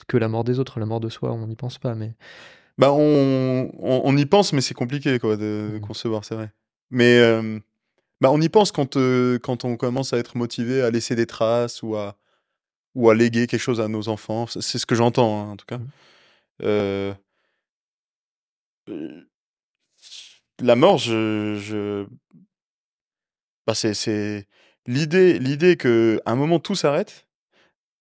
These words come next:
Speaker 2: euh, ou que tout va peut-être s'arrêter.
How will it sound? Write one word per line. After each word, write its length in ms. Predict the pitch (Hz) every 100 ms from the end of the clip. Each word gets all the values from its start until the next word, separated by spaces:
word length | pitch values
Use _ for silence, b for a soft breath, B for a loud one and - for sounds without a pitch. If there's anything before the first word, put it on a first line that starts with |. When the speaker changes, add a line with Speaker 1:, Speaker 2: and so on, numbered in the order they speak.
| _
Speaker 2:
euh, 680 | 107 101 98 95 95 90 92 - - - - _ _ _ _
ou 120 | 139 131
que 200 | 135 123 _ _ _ _ _ _
tout 140 | - 214
va 160 | 160
peut-être 340 | 131 175 185 180
s'arrêter. 380 | 151 131 185